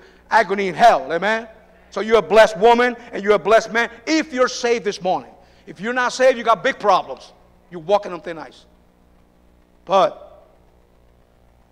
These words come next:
Romans chapter eight starts with, "Therefore, no condemnation." And then right in the middle is, is the, the great verse, Romans eight twenty-eight, "All things work together for good to them that love God."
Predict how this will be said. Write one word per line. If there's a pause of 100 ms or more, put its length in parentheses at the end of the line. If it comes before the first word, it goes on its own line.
(360)
Romans
chapter
eight
starts
with,
"Therefore,
no
condemnation."
And
then
right
in
the
middle (1300)
is,
is
the,
the
great
verse,
Romans
eight
twenty-eight,
"All
things
work
together
for
good
to
them
that
love
God."